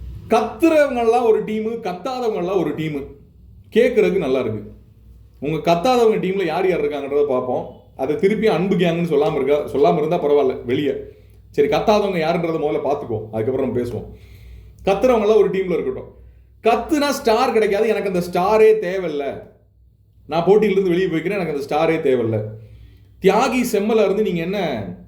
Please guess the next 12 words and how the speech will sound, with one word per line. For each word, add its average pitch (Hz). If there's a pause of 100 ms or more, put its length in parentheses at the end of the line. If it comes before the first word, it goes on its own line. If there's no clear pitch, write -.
(100)
களை 170
புடுங்குறக்கா 196
வந்திருக்கீங்க 156
உள்ள? 165 (1040)
ம்? 208 (1300)
விவசாயத்துக்கு 214
களை 180
புடுங்குறக்கா 196
வந்திருக்கீங்க 170 (460)
தியாகி 202
செம்மலா 180
இருந்து? 156